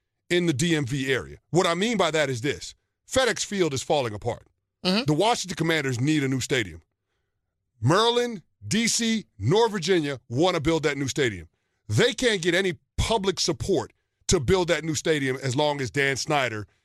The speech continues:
Speaker 1: is the owner of that team. Carlin, the N F L, the thirty, the thirty other owners are looking at this situation and saying, "We've gotta continue to apply pressure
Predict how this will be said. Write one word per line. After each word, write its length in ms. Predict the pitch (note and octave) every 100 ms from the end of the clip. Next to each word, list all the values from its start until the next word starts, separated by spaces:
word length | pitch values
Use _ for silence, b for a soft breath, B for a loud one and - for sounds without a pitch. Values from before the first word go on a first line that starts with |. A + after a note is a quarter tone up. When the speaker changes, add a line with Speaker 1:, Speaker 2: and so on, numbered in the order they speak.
| _ -
Speaker 1:
is 140 | D#3+
the 140 | C3+ D3
owner 320 | D3+ C#3 C3+
of 100 | A#2+
that 160 | B2
team. 260 | A#2 A#2+ E2+ _ _ _ _ _ _ _ _ _ _ _
Carlin, 400 | - G3 A#2+ E2+ _ _ _ _ _
the 160 | C3 D3+
N 140 | F#3+ A3+
F 180 | G#3+
L, 340 | G#3+ A3 A3 - _
the 80 | B2
thirty, 320 | A#2 G3 G#3 - -
the 100 | D#3+
thirty 320 | - G3+ A3 G#3 -
other 180 | F#3 G3+ E3+
owners 360 | G#3 B3 B3 -
are 100 | C#3
looking 260 | D3+ G3
at 100 | G3
this 140 | G3+ G3+
situation 600 | A3 - A3 G#3+ A3 G#3+
and 140 | D#3+ D#3
saying, 400 | F3 D3+ C#3 A#2+ _ _ _ _ _ _ _
"We've 340 | G#2+ A#2+ G#3+ F#3+
gotta 460 | G#3 F#3+ E3+ C#3 -
continue 480 | D3+ - G3 F3+
to 240 | F3 F#3 D3+
apply 420 | B2+ - D#3 G3
pressure 640 | - - G3 - A2 A#2+